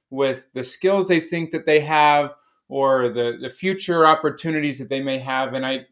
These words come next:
and so the name More Than Engineering really is to help people see that they're more than just engineers,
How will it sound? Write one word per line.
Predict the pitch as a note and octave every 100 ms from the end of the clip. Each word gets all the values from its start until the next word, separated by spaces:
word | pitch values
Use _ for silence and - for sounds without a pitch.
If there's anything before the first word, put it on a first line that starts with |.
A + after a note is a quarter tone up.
| -
and | C#3
so | C3 D#3
the | C#3
name | C#3 E3 G#3+ G3
More | D#3+ E3 E3
Than | C#3+
Engineering | D3 C3 C3+ E3 D3+ C3
really | C#3 F3+ G3+
is | F#3 -
to | D3
help | D3 -
people | D#3 - C#3 B2+ - _ _
see | - D3+
that | C#3+ C#3
they're | B2
more | B2+ D3 G3+
than | G#3 G#3
just | G3 G3+ G3+
engineers, | G3 F#3 F#3 G3 G3 F#3+